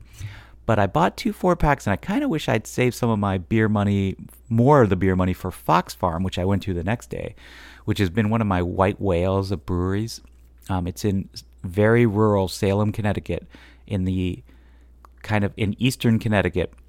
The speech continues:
which is near nothing, um, and it's just on this beautiful country road. It's a barn, and I was first introduced to Fox Farm by my friends that work at Other Half. Last summer, they introduced me to it, and it's like, if Other Half people rave about it, then you know it's good. And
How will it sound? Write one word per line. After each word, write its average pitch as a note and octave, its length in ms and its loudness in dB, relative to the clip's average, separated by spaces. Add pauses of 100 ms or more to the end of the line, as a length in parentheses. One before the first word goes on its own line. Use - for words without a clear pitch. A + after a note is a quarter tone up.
(320)
which G2+ 260 0
is F2+ 200 0
near G#2 240 2
nothing, G2 640 -2 (160)
um, F#2 360 -4
and G2 120 -4
it's F#2+ 180 -6
just - 200 -6
on F#2+ 120 -2
this E2+ 120 -8
beautiful G2+ 460 -4
country G2 380 -4
road. F2+ 360 -2
It's - 160 -14
a F#2+ 40 -4
barn, F#2+ 520 -2 (640)
and F#2 480 -2 (500)
I G#2+ 120 -4
was F#2 120 -4
first A2 280 -2
introduced G#2 420 -4
to - 60 -10
Fox - 340 -2
Farm G2 240 0
by F2 160 -4
my F2 160 -4
friends F#2+ 440 -4
that F2 100 -6
work G2+ 200 -6
at G2 140 -8
Other C3+ 240 0
Half. G#2 380 0
Last F#2 320 -2
summer, A2 340 0
they G2+ 140 -2
introduced G#2+ 520 -4
me G#2+ 120 0
to G#2 160 2
it, - 160 -2 (480)
and F#2+ 180 -2
it's - 180 -6
like, - 320 -8
if - 180 -8
Other A2+ 200 2
Half G2+ 240 0
people G2 320 -2
rave F2+ 220 -2
about F2+ 260 -4
it, F2 120 -8
then F2 140 -6
you F#2 80 -4
know F2+ 160 -4
it's E2 120 -10
good. F2 260 -6
And F2 280 -6